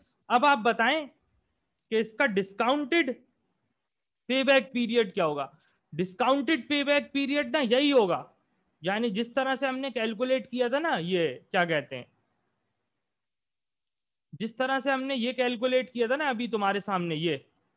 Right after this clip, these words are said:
discounted payback यही होगा, बस उसमें फर्क ये होगा कि उसके अंदर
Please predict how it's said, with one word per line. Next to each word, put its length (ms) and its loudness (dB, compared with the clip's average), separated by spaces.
discounted 680 -2
payback 440 0
यही 160 4
होगा, 280 4
बस 220 -2
उसमें 300 -2
फर्क 300 0
ये 80 -4
होगा 340 4
कि 160 -8
उसके 300 -2
अंदर 360 0